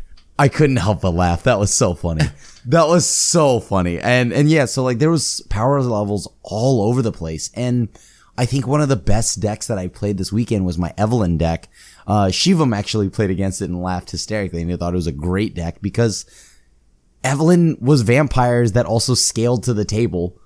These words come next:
because it stole your cards. So it was as powerful as whatever you were doing.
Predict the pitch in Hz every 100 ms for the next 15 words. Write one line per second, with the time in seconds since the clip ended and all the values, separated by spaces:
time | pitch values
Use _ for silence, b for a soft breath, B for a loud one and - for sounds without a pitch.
0 | b 127 127 127 113 - - 131 123 98
1 | 98 117 107 - 113 95 73 - - -
2 | b b - - 131 139 123 143 - 110
3 | 117 135 - 101 92 - B B 113 127
4 | 98 107 135 127 127 104 117 107 85 110
5 | 90 78